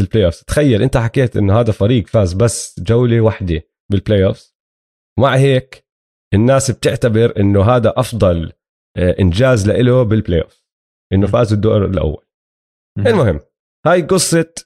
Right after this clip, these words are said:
Speaker 1: دون نيلسون، خلينا نحطه على جنب، خلينا نحكي عن الفريق اللي دخل عليه دون نيلسون لما وصل للواريورز لتاني مرة، لأنه زي ما حكينا دربهم بأول التسعينات وآخر الثمانينات،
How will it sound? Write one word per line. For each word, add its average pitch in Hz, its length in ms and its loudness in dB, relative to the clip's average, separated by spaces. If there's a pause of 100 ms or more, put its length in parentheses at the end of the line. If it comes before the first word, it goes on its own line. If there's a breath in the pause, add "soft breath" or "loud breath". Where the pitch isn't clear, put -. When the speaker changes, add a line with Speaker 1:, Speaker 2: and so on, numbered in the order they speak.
Speaker 1:
دون 135 260 2
نيلسون، 107 380 0
خلينا 117 220 -2
نحطه 139 260 -4
على 113 80 0
جنب، 113 280 2 (100)
خلينا 143 240 0
نحكي 170 200 -4
عن 127 160 -2
الفريق 127 520 2
اللي 95 160 2
دخل 113 280 0
عليه 98 220 2
دون 104 240 2
نيلسون 98 480 0 (400)
لما 95 500 2 (200)
وصل 123 340 0
للواريورز 101 1400 0
لتاني 107 400 2
مرة، 87 260 0
لأنه 80 200 -2
زي 107 120 2
ما 110 100 0
حكينا 120 360 0
دربهم 104 420 0
بأول 107 260 2
التسعينات 117 960 -2
وآخر 87 460 -4
الثمانينات، 95 720 0